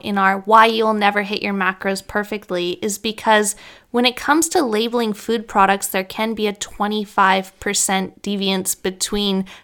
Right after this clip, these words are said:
the calories stated and the macros stated and how much that food actually contains. So when you think about it, this twenty-five percent less carb potato could actually equal out to be the same amount of carbs as your normal,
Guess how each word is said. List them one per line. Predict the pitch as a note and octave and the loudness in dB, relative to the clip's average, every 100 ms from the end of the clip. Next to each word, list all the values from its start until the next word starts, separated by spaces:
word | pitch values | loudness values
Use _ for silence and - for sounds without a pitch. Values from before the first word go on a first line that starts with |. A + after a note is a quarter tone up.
| _ | _
the | G#3 | -6
calories | - G3+ G#3 G#3 G3 G3 | 2 6 6 6 2 2
stated | - - G3+ F#3+ F#3+ F#3+ | 2 0 0 0 0 0
and | F#3 | 0
the | |
macros | F#3 F#3 F#3 - F#3+ | 0 0 0 0 0
stated | F#3 - F#3 F3 F3+ - | 0 -2 -2 -2 -4 -4
and | G3 F#3+ | -4 -4
how | G3+ - G#3 | -4 0 0
much | G#3 G3+ | 0 -2
that | - F#3+ | -2 -2
food | - - G3+ G3 - | -4 -4 -4 -4 -2
actually | F3+ F3 - - G3+ G3 | -2 -2 -4 -2 -2 -2
contains. | F#3+ F#3+ F#3 F3+ A3+ D#4+ - - - - | -6 -4 -2 -2 -2 -2 -2 -6 -20 -8
So | - B3+ | 0 2
when | A#3+ C#4+ | 4 2
you | A#4+ C5+ B4+ | 2 0 0
think | G#4+ B4 A#4+ | 0 2 0
about | A3 F#3 F3+ | 2 2 2
it, | F#3 F#3 - - _ | 2 -2 -10 -20 _
this | C#4+ D4 | 0 0
twenty-five | - - D#4 G4 G4 C#4 C#4+ C#4 | -4 0 2 2 6 8 8 4
percent | - C#4 - B3 - | -4 -2 0 -2 0
less | A3 G#3+ | 0 0
carb | - - A#3 A3+ - | -4 2 2 2 -2
potato | G#3 - A#3 C4 F#3+ F3 F#3 - - _ _ | -8 -2 2 4 4 4 2 -2 -14 _ _
could | - - F4+ F#4 | -6 2 4 4
actually | B3+ D4 D4 C#4 C4+ | 6 6 4 -2 -2
equal | B3+ - A#3 | -4 0 4
out | A3 A3 - | 6 6 4
to | A3 | -4
be | G#3 | 0
the | G3 | 0
same | G3 - A3+ | 2 2 2
amount | A3+ G#3 G3 | 2 2 2
of | F#3+ | 2
carbs | F#3+ G#3 G3+ F#3+ | 2 4 4 2
as | G3 F#3+ | -4 -2
your | F#3 | -2
normal, | F#3 F#3+ G3 A#3+ C#4+ D4 D4+ D4+ D4+ D4+ | -2 0 4 6 6 4 6 6 6 4